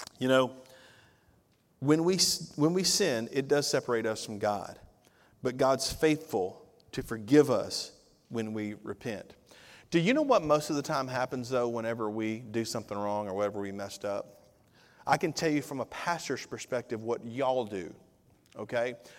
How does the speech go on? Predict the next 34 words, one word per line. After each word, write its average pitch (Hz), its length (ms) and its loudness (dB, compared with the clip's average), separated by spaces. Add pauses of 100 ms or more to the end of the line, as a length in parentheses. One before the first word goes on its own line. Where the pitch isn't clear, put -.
(260)
Whenever 165 360 2
you 143 160 -2
guys 147 300 2
have 123 140 -2
made 131 220 2
a, 110 220 2 (100)
a, 117 140 2 (140)
a 113 80 -4
mess 120 340 0
up, - 240 -4
whenever 123 220 -2
you 135 80 -4
guys 127 260 2
have 110 120 -4
done 120 200 -2
something 110 400 -6 (380)
that, 117 220 2
that 113 200 2
you 113 120 -2
really, 120 380 2 (240)
you 117 60 -6
know, 107 80 -2
you've 104 220 -6
messed 131 320 0
up 120 340 8
or, 113 160 0
or 107 200 0
you've 107 420 -8
done 123 200 2
something 117 460 -2
major 120 520 0
or 107 120 -2
something's 120 400 -6
happened, 123 540 -6